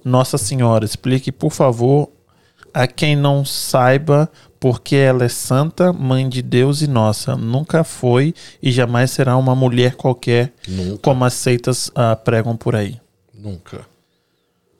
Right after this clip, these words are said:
Speaker 2: Tanto é que o culto à Virgem Maria é diferente do culto dos santos.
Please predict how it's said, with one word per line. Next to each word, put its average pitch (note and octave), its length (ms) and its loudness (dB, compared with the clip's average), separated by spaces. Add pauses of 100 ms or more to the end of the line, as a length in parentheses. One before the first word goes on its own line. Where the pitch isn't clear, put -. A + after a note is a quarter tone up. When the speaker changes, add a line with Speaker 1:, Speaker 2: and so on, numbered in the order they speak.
(560)
Speaker 2:
Tanto E3+ 240 -2
é D#3 40 2
que E3+ 120 -6
o D3+ 60 0
culto E3+ 380 -8
à - 20 -2
Virgem A#2 280 -2
Maria A2 260 0
é - 20 0
diferente B2+ 380 -4
do C3 80 -6
culto - 280 -14
dos C3 140 -8
santos. - 680 -6